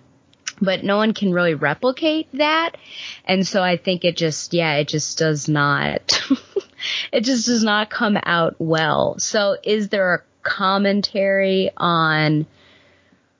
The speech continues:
I, I'm hoping that there's not sort of, you know, a commentary against Jesus's resurrection. I think it's more just that,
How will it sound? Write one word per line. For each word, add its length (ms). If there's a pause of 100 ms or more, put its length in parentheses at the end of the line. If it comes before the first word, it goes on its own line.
(560)
I, 280 (180)
I'm 200
hoping 520
that 200
there's 240
not 260
sort 300
of, 260 (120)
you 160
know, 280 (160)
a 200
commentary 840
against 840
Jesus's 920 (160)
resurrection. 1080
I 140
think 280
it's 260
more 420
just 460
that, 400